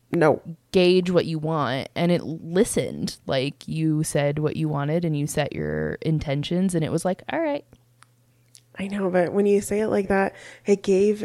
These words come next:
Speaker 1: it gave me what I
Speaker 2: I know.
Speaker 1: want. I don't know. It might, I don't know. That sounds kinda scary, but that's
Speaker 2: I'm not
Speaker 1: okay.
Speaker 2: trying to make it be scary. I think
Speaker 1: No,
Speaker 2: that
Speaker 1: I know.
Speaker 2: I think
Speaker 1: It
Speaker 2: that it's
Speaker 1: could be
Speaker 2: trying to,
Speaker 1: scary.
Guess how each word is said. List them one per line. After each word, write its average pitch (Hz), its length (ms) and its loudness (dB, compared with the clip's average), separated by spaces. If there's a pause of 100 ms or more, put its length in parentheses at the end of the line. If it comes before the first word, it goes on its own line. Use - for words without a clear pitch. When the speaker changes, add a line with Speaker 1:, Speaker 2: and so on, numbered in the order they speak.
(120)
Speaker 1:
it 208 140 -4
gave 190 160 -2
me 196 120 0
what 190 160 0
I 185 40 2
Speaker 2:
I - 20 2
know. 180 60 0
Speaker 1:
want. 185 340 -4
I 196 80 -6
don't 226 160 0
know. 220 180 -2
It - 140 -2
might, 214 280 -2 (560)
I - 160 -12
don't - 100 -16
know. - 320 -16
That 185 120 -2
sounds 185 200 -4
kinda - 180 -4
scary, 65 340 -4
but - 320 -4 (420)
that's - 200 -4
Speaker 2:
I'm 302 120 4
not 359 80 6
Speaker 1:
okay. - 80 4
Speaker 2:
trying 226 120 8
to 196 60 2
make 180 120 0
it 160 80 0
be 160 100 0
scary. - 360 -4 (240)
I 220 120 6
think 269 200 2
Speaker 1:
No, 254 80 8
Speaker 2:
that 233 200 8
Speaker 1:
I 214 160 8
know. 165 340 4 (100)
Speaker 2:
I 240 120 8
think 269 220 2
Speaker 1:
It - 40 -4
Speaker 2:
that 233 120 6
it's 208 140 2
Speaker 1:
could 190 60 4
be 185 40 -4
Speaker 2:
trying 196 280 0
to, 185 40 -4 (120)
Speaker 1:
scary. - 120 -8